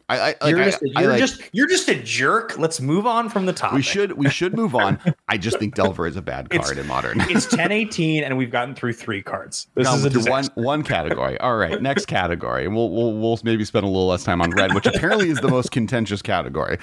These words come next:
Speaker 1: Um, we got best black card. We got four cards in best black card. We got number
Speaker 2: Ooh.
Speaker 1: one is Grief. Number two is Dwathi Voidwalker. Number three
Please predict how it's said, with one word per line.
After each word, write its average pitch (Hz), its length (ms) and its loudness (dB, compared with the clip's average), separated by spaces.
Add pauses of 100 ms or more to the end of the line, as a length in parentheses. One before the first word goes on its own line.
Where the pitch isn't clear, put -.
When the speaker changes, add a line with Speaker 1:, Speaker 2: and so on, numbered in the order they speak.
(360)
Speaker 1:
Um, 110 500 2 (200)
we 143 100 0
got 135 240 -2
best 139 260 -2
black 110 340 0
card. 98 340 0
We 107 60 -4
got - 180 -2
four 139 140 0
cards 143 260 -2
in 127 80 2
best 127 160 0
black 127 180 0
card. 127 160 0
We 113 100 0
got 113 220 0
number 123 280 2
Speaker 2:
Ooh. 107 80 0
Speaker 1:
one 147 500 2
is 110 320 0
Grief. 117 840 -2 (120)
Number 120 340 2
two 220 600 0
is 101 720 0 (360)
Dwathi 127 540 0
Voidwalker. 107 880 0 (240)
Number 117 540 0
three 131 880 0